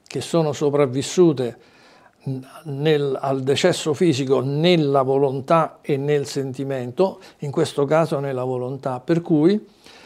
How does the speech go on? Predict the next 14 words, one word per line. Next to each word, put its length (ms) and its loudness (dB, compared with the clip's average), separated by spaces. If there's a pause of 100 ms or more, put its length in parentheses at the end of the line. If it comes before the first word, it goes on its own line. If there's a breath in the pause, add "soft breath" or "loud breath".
(340 soft breath)
le 240 4
gambe, 480 6
per 120 -2
esempio, 560 -4
le, 260 4
le 140 6
braccia 420 6
diventano 580 0
nella 260 -2
vita 280 2
successiva 720 2
la 100 2
mandibola 640 4
superiore, 840 0